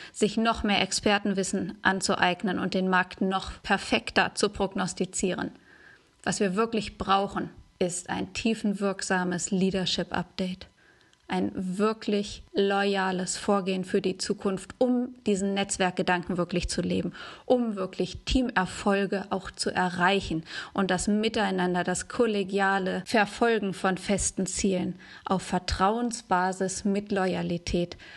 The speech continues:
und einer inneren Sicherheit und Stabilität wirklich auch zu erreichen. Das waren fünf große Punkte,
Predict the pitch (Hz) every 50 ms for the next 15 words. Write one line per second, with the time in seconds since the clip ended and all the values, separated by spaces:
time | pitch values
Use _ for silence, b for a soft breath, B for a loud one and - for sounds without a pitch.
0 | B B B B B 208 202 202 - - 185 185 180 180 175 - - 226 214 220
1 | 214 208 196 196 196 190 190 - - 190 170 170 196 185 - 196 185 170 185 165
2 | 160 165 - - 185 165 - - 185 175 175 180 180 175 170 - - - 165 165
3 | - 190 165 160 180 185 185 - - - - - - - - - - - - _
4 | _ _ - - - - - 196 185 - - - - - - 214 202 208 - -
5 | - - - _ _ _ _ _ _ _ _ B B B B B B B B B
6 | B B - 196 185 185 - - 190 185 190 202 202 202 - - - - 285 285
7 | 285 - - - - 208 214 208 214 202 - - 202 196 202 208 - 269